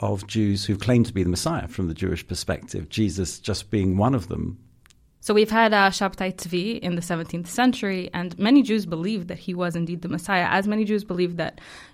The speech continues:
Speaker 2: Jesus Christ was the Messiah at the time. I think the most interesting, um, example is what happened last century. It's in the twentieth century. We have, uh, the seventh Rab-, Rebbe of Chabad. Chabad is one of the sects in Jewish tradition.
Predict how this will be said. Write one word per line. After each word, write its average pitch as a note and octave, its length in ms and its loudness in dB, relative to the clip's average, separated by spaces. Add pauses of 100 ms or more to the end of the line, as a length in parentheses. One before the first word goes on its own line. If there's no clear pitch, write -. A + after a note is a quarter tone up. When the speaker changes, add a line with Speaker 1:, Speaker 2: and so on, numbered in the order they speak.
Speaker 2:
Jesus E3+ 240 -4
Christ F4 280 2
was F3+ 120 -2
the F3 80 0
Messiah E3 400 0
at E3+ 180 -4
the F3+ 80 -6
time. E3 540 -6
I G3 80 0
think C4 180 2
the B3+ 80 4
most G#3+ 520 2
interesting, G3 840 0
um, E3 440 -2
example F3 600 0
is D#3+ 100 -6
what E3+ 140 -2
happened F3+ 360 -2
last E3+ 440 -2
century. A#3+ 420 2
It's E3 100 -10
in F3+ 100 -2
the - 60 -2
twentieth F3+ 360 0
century. A3+ 340 -2
We D#3 140 -2
have, E3+ 420 0 (440)
uh, E3 160 4
the E3+ 80 -2
seventh F3+ 380 2
Rab-, E3+ 300 2
Rebbe F3 400 6
of D#3+ 80 0
Chabad. E3 520 2
Chabad D#3+ 340 0
is D#3+ 100 -2
one E3+ 140 0
of D#3+ 60 -4
the E3+ 60 -4
sects D#3 420 -6
in E3+ 220 0
Jewish D#3 240 -2
tradition. G#3 600 -2